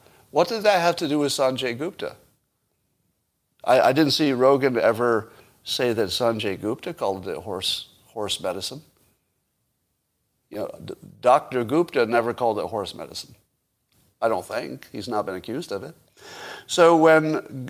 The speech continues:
uh, Sanjay was sort of, uh, put on the spot to defend C N N, did he do it? No, <laughs> he didn't. I, I think my respect for,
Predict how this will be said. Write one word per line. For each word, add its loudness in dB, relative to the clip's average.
uh, 6
Sanjay 4
was 4
sort 2
of, 2
uh, 4
put 0
on 4
the -6
spot 4
to -6
defend 0
C -2
N -2
N, -4
did -6
he -4
do -4
it? -14
No, -4
<laughs> -10
he -12
didn't. -12
I, -2
I 2
think -2
my 4
respect 0
for, -4